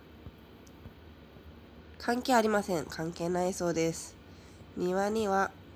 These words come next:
あ、石ですね。庭には石がたくさんありますか？これなんか大事そうじゃない？お、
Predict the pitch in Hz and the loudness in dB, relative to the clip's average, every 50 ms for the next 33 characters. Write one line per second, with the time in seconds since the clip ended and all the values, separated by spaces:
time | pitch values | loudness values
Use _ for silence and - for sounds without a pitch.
0 | - - - - - - - - - - - - - - - - - 170 165 - | -18 -18 -18 -18 -18 -18 -18 -18 -18 -18 -18 -18 -18 -18 -12 -6 -4 -4 -2 0
1 | 170 175 - - - 117 - 170 - - 202 220 233 233 - - - - - 196 | 0 2 2 2 2 0 0 -2 -2 -2 -2 -2 -2 -4 -8 -14 -12 -6 -2 2
2 | 196 196 208 220 233 247 240 202 185 180 202 - - 254 233 196 180 - 220 - | 2 4 4 4 4 4 4 4 4 4 2 2 0 2 2 2 2 0 -2 -4
3 | - - - 185 190 196 190 196 196 196 202 202 - - - 180 180 - - - | -6 -2 0 2 2 4 2 2 2 2 0 0 -2 0 2 4 4 2 0 -6
4 | - - - - - - - - - - - - - - - - - 262 269 269 | -12 -12 -12 -12 -12 -14 -14 -14 -14 -14 -14 -14 -14 -14 -14 -2 2 4 6 6
5 | 262 240 226 220 196 - 165 165 160 160 151 147 156 165 - 160 143 - - - | 8 6 6 6 6 4 4 6 6 6 6 6 4 2 2 0 0 0 0 0
6 | 180 185 214 269 302 - - - - - - - - - - - - - - - | 0 0 0 0 -2 -4 -10 -14 -16 -16 -14 -14 -14 -14 -14 -12 -10 -8 -6 -6
7 | - - - - - - - - - - - - - - - - - - - - | -6 -8 -12 -14 -14 -16 -16 -16 -16 -18 -16 -16 -16 -16 -16 -16 -18 -16 -18 -18
8 | - - - - - - - - - - - - - - - - - - - - | -18 -18 -18 -18 -18 -18 -20 -20 -20 -20 -20 -20 -20 -20 -20 -20 -18 -18 -20 -20
9 | - - - - - - - 185 190 - | -20 -20 -20 -18 -16 -6 -2 0 0 0